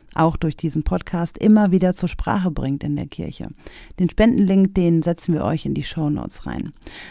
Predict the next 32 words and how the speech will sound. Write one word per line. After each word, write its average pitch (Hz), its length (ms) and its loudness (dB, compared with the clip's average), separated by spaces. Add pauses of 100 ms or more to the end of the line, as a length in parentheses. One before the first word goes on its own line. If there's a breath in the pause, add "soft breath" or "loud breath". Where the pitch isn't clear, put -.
(160 loud breath)
Außerdem, 208 560 6
und 160 140 0
das 143 140 -6
ist - 160 -14
zweitens, 175 640 0
würden 226 220 8
wir 190 80 4
uns 165 160 0
freuen, 175 480 2
wenn 175 160 2
ihr 175 180 2
uns 170 220 -2
per 147 360 -2
Apple 190 460 2
oder 156 260 -4
Spotify 190 720 0
abonniert 185 540 2 (420 loud breath)
und 262 340 6
vor - 220 -2
allem 190 240 4
auch 196 200 0
bewertet. 196 840 2 (380 loud breath)
Man 147 180 0
kann 175 220 0
da 165 120 2
so 151 180 -2
Sternchen 190 640 2
verteilen. 156 540 -2
Wir 175 160 0
freuen 180 460 0
uns 160 220 -2
über 147 260 -6